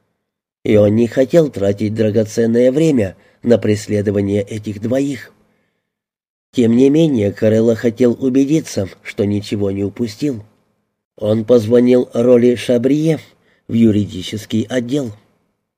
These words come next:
Шабрие привык ко всяческим странным звонкам от детективов восемьдесят седьмого. Сегодня, когда столбик термометра за окном упорно отказывался спускаться ниже тридцати шести градусов,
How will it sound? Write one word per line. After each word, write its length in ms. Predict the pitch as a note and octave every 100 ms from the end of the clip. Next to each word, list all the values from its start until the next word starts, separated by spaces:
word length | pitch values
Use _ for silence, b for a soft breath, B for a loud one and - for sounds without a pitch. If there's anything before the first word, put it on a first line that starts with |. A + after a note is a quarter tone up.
| _ _ _ _ _ _ _ _ -
Шабрие 640 | - G#2+ A#2 C#3 D#3 D#3+
привык 440 | A2+ A#2 D3+ C#3
ко 120 | G#2+
всяческим 640 | F#2 - G2+ G#2+ G#2 - G2+
странным 460 | - G#2+ G#2 G2+ A2
звонкам 600 | A#2 B2+ B2 D3+ D3+ A2+ b b
от 160 | - A#2
детективов 760 | G#2+ G#2 G2+ - G#2 F#2+ G2+ -
восемьдесят 760 | G2 G2 - G2+ G#2 G#2 G#2+
седьмого. 560 | - A#2 A#2 C#3+ A2 F#2+ _ _ _ _ _ _ _ _ _ _ _
Сегодня, 640 | - C3 C#3 D#3+ - G2+
когда 340 | F#2+ G2 G#2 G#2+
столбик 520 | - A2 A2 A2 A2 -
термометра 640 | - A2 A2 A2 G#2+ A2+ A2
за 180 | A#2+
окном 420 | B2 - D3 C#3+ -
упорно 500 | - A2 G#2+ G#2+ G#2+
отказывался 720 | G#2+ - A2 G#2 G#2+ G#2 -
спускаться 640 | G#2+ - G#2 A2+ G#2+ G#2+ G#2+
ниже 300 | A2 A2 G#2+
тридцати 540 | A2 A2 A2 G#2 A2+
шести 380 | G#2 A#2 G#2+ C3
градусов, 580 | C3+ D#3 A#2+ F#2+ F#2